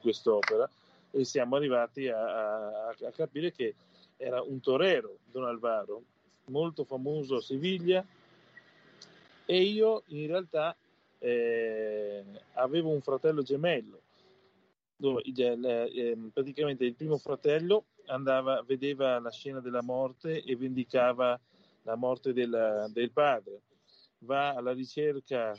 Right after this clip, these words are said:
della, di Don Alvaro, che lo, che lo ritrova dopo, dopo la morte,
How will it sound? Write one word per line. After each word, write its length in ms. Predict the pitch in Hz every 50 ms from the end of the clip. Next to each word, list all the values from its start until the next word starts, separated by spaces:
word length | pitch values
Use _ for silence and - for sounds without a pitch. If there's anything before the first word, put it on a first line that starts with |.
| - -
della, 680 | - 117 123 123 120 117 113 113 107 107 107 104 101 101 101 98 101 101 98 - - - _ _ _ _
di 160 | - 110 117
Don 200 | 120 135 139 143
Alvaro, 580 | 147 147 143 151 147 156 170 196 220 226 - _ _ _ _ -
che 80 | -
lo, 400 | 127 127 131 117 - 117 123 120 -
che 80 | -
lo 100 | 139 135
ritrova 460 | 135 135 131 - 131 123 131 135 147 131
dopo, 500 | 117 123 117 - - 131 117 113 117 113
dopo 200 | 120 117 - 147
la 80 | 143 139
morte, 600 | 127 123 120 120 117 113 - 139 139 143 139